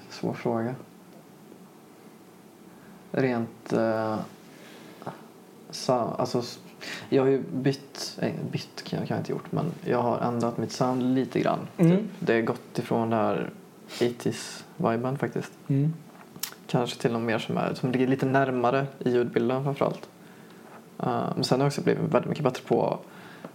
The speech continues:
Speaker 1: eh, på att mixa.
Speaker 2: Ja, okej.
Speaker 1: <laughs> För, faktiskt, för att, eh, jag var, min förra skiva var det första jag mixade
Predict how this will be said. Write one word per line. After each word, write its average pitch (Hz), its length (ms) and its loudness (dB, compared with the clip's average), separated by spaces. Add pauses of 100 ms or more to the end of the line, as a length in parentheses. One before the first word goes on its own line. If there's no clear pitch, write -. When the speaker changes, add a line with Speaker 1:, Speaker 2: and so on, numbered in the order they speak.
(200)
Speaker 1:
eh, 110 360 2
på - 60 2
att - 80 0
mixa. 139 460 6 (480)
Speaker 2:
Ja, 196 240 6
okej. 139 160 6
Speaker 1:
<laughs> - 160 -2
För, 131 120 0
faktiskt, 123 380 2
för 120 100 2
att, - 220 -2
eh, 117 360 2 (540)
jag 120 160 4
var, 117 180 2 (500)
min 127 180 2
förra 135 200 4
skiva 135 360 2
var 135 80 0
det 120 60 0
första - 260 -2
jag 117 60 0
mixade - 480 0